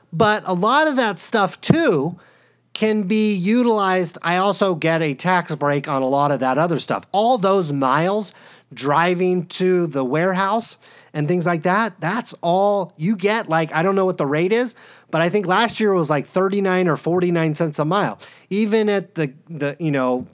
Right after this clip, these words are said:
paying for premium gas here in California, uh, you know, getting forty-nine cents a mile over several hundred miles is actually probably putting money back into my pocket.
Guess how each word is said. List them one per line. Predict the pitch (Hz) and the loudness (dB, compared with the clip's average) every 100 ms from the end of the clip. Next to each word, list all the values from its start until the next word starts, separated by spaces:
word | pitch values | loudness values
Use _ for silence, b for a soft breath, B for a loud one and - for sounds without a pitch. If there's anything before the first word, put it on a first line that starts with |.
| - | -2
paying | 190 190 180 160 | 0 2 0 -2
for | - 156 | -4 -4
premium | - 190 202 196 185 156 | -2 0 0 0 0 0
gas | 165 185 185 | 0 -2 -2
here | 190 165 | -4 -4
in | 143 | -2
California, | 165 156 147 202 202 120 _ _ _ _ _ _ _ _ - - | -2 -2 -2 -2 -2 -6 _ _ _ _ _ _ _ _ -20 -10
uh, | 165 160 151 135 B B B | -2 0 0 -2 B B B
you | 165 | -2
know, | 151 | 0
getting | 180 233 | 2 2
forty-nine | 170 214 220 214 196 | 2 2 2 2 2
cents | 180 196 170 | 2 0 0
a | |
mile | 139 214 247 113 120 _ _ _ _ _ _ _ _ _ _ _ _ _ - _ _ _ | 0 2 2 0 -6 _ _ _ _ _ _ _ _ _ _ _ _ _ -20 _ _ _
over | 220 214 196 | -2 0 0
several | 156 196 196 180 | -2 -2 0 0
hundred | 196 185 151 | 0 0 -2
miles | 156 226 285 - _ _ _ _ _ _ _ _ - B B B B B | -2 -2 -4 -10 _ _ _ _ _ _ _ _ -20 B B B B B
is | 180 170 | -2 0
actually | 226 - 277 | 0 0 -4
probably | - 240 233 220 | 0 0 2 0
putting | - 208 196 | 0 -2 0
money | 175 170 165 | 2 2 0
back | 143 139 - | 0 -2 -2
into | 147 143 | -4 -4
my | 113 98 | -8 -8
pocket. | 98 92 - | -10 -14 -16